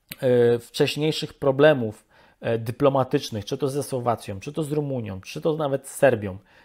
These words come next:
tam wszędzie były spory i terytorialne, i o mniejszości narodowe. E, naprawdę to jest kocioł, to jest panoński kocioł.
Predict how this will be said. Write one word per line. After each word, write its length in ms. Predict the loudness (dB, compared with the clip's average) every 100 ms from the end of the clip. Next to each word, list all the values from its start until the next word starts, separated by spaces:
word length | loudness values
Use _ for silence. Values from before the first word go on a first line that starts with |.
| _
tam 160 | -6
wszędzie 320 | -4 -4 0 -2
były 200 | 0 -4
spory 400 | 2 4 4 2
i 80 |
terytorialne, 760 | 4 4 6 4 6 6 4 0
i 100 | -2
o 80 | -2
mniejszości 500 | -2 -2 -4 -4 -6
narodowe. 460 | -4 -2 -2 -6 -10 _ -20 _ -4
E, 60 | 0 2 2 0 -2 -2
naprawdę 360 | -2 2 4 4
to 80 |
jest 220 | 4 2 2
kocioł, 360 | 2 4 -2
to 60 | -2
jest 200 | -4 -2
panoński 460 | -2 0 -4 -8
kocioł. 520 | 2 2 4 2 0